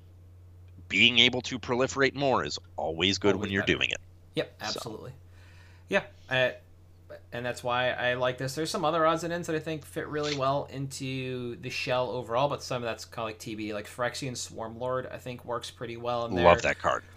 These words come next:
Speaker 2: Um, there's a Hydra that I think they cribbed
Speaker 1: Yeah.
Speaker 2: in, uh, in one and gave a toxic instead of poison. It literally is Phyrexian Hydra or something like that.
Speaker 1: Yeah.
Speaker 2: Um, and I think they cribbed it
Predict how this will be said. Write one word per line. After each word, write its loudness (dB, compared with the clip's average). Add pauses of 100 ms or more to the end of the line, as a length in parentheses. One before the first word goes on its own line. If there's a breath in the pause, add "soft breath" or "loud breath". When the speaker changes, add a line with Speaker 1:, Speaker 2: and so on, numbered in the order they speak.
(320 loud breath)
Speaker 2:
Um, -2 (440 soft breath)
there's -2
a -2
Hydra 2
that 4
I 4
think -6
they 0
cribbed -6 (520)
Speaker 1:
Yeah. 10 (560)
Speaker 2:
in, -4
uh, -2
in -8
one -2
and -8
gave -4
a -6
toxic -4
instead -8
of -12
poison. -10 (120)
It -6
literally -4
is -6
Phyrexian -4
Hydra -6
or -4
something -8
like -6
that. -2 (160 loud breath)
Speaker 1:
Yeah. 12 (160)
Speaker 2:
Um, 2 (420)
and 0
I 4
think -4
they -4
cribbed -2
it -4